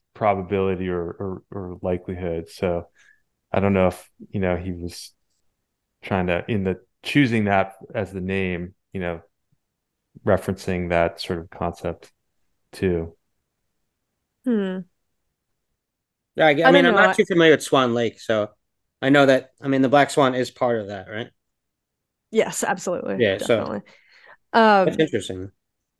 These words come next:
Speaker 2: yeah, and, uh, John and Hyderberg, I, I agree with both of you about the way that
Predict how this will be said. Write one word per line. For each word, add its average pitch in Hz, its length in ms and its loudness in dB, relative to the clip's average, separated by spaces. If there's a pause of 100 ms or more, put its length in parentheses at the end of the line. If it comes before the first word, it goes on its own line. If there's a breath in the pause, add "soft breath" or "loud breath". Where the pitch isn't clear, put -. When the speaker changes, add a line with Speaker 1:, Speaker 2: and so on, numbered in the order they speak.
(380)
Speaker 2:
yeah, 233 320 4
and, 254 300 2
uh, 254 120 -14 (200)
John 269 280 8
and 226 180 8
Hyderberg, 190 600 4
I, 196 360 2
I 208 80 0
agree 208 280 -2
with 214 240 -4
both 185 220 -2
of 190 100 -6
you 185 160 0
about 180 320 0
the 196 80 -4
way 180 240 -2
that 185 240 -4